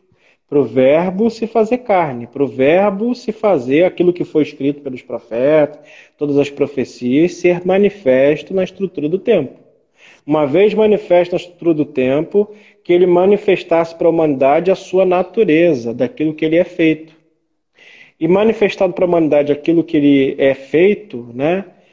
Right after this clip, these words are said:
não passaria impune por isso, João. A humanidade não suportaria o Jesus. Jesus, ele é insuportável para toda a humanidade. Inclusive, Jesus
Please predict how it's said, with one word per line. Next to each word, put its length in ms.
não 440
passaria 460
impune 380
por 160
isso, 260
João. 360
A 80
humanidade 520
não 140
suportaria 1080
o 120
Jesus. 640
Jesus, 460
ele 160
é 40
insuportável 1040
para 160
toda 300
a 40
humanidade. 560
Inclusive, 640
Jesus 640